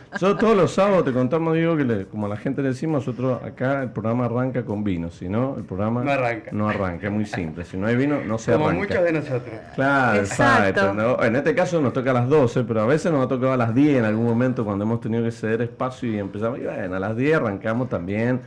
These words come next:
Speaker 2: un poquito más lento, pero, eh, el aperitivo lo hacemos un poco más temprano.
Speaker 1: Así es.
Speaker 2: Bueno, y decía que,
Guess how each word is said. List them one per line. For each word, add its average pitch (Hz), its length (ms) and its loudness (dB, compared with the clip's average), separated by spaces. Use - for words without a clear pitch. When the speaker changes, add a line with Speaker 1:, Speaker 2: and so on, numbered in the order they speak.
Speaker 2:
un - 60 -20
poquito - 280 -6
más 123 160 2
lento, 123 440 -2
pero, 104 320 -2
eh, - 180 -6
el 95 120 -2
aperitivo 98 720 -2
lo 95 140 -2
hacemos 104 360 -6
un 101 80 -4
poco 98 200 -2
más 98 180 -6
temprano. 98 380 -4
Speaker 1:
Así 82 80 -6
es. 101 80 -12
Speaker 2:
Bueno, 143 320 4
y 135 320 6
decía 226 420 0
que, 139 480 0